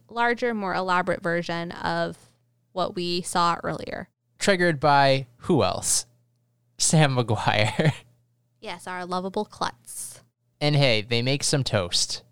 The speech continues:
Speaker 2: Good work.
Speaker 1: A very unsatisfying B story, I will say.
Speaker 2: Yeah, and I, I wasn't into it. And the fact that Melina isn't even there at the end to witness.
Speaker 1: Typically, when we are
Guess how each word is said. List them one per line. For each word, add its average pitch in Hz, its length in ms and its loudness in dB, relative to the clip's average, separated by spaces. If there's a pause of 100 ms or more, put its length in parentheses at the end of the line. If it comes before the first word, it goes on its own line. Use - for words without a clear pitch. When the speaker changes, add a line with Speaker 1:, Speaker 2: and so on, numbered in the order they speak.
(180)
Speaker 2:
Good 135 200 2
work. 98 480 -2 (220)
Speaker 1:
A 247 100 -4
very 247 320 2
unsatisfying - 1040 -6
B - 160 -10
story, - 460 -6
I 180 180 -4
will 175 160 -6
say. 175 560 -8
Speaker 2:
Yeah, 98 340 -4
and 95 220 -8
I, 117 140 0
I 104 280 -2
wasn't 101 300 0
into 98 260 -4
it. 95 220 -6 (120)
And 127 100 -4
the 135 40 0
fact 160 240 2
that 170 80 2
Melina 156 320 2
isn't 147 240 0
even 160 200 0
there 156 200 2
at 135 100 0
the 139 140 -2
end 127 240 0
to - 180 0
witness. 110 680 -4 (320)
Speaker 1:
Typically, 262 500 -2
when 220 240 0
we 202 220 -2
are 202 500 0